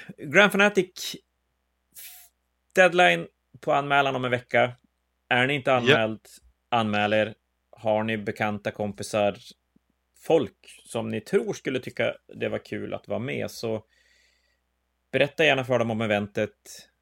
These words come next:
Speaker 1: Eh, påminn dem att de inte är anmälda om de inte är anmälda och har kanske varit med förra gången.
Speaker 2: Och är ni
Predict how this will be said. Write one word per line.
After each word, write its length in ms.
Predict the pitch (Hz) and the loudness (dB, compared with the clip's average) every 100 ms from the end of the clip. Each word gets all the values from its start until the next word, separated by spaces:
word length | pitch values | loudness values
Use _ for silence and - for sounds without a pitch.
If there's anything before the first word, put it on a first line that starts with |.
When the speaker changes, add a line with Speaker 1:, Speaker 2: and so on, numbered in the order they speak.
| _ | _
Speaker 1:
Eh, 160 | - 98 - | -12 -12 -10
påminn 500 | - 107 101 107 110 | -8 -4 -4 -4 -4
dem 260 | 110 113 110 | -4 -6 -6
att 160 | 104 _ | -8 _
de 160 | 101 | -8
inte 260 | 104 98 101 | -8 -8 -4
är 160 | 104 104 | -2 -2
anmälda 520 | 104 104 98 113 - | -2 -4 -6 -6 -6
om 220 | 117 123 | -8 -8
de 220 | 120 113 117 | -10 -10 -12
inte 240 | 117 110 | -12 -8
är 140 | 113 117 | -6 -6
anmälda 500 | 120 113 113 123 120 _ | -6 -8 -8 -10 -12 _
och 100 | - | -8
har 140 | 107 101 | -6 -4
kanske 220 | 110 101 | -6 -8
varit 180 | 107 104 | -6 -6
med 160 | 101 98 | -6 -6
förra 200 | 101 98 | -6 -6
gången. 300 | 104 104 110 _ - - _ _ _ _ _ _ _ _ _ _ _ _ | -8 -10 -14 _ -20 -20 _ _ _ _ _ _ _ _ _ _ _ _
Speaker 2:
Och 220 | 131 123 | 2 6
är 200 | 113 117 | 8 6
ni 140 | 120 | 6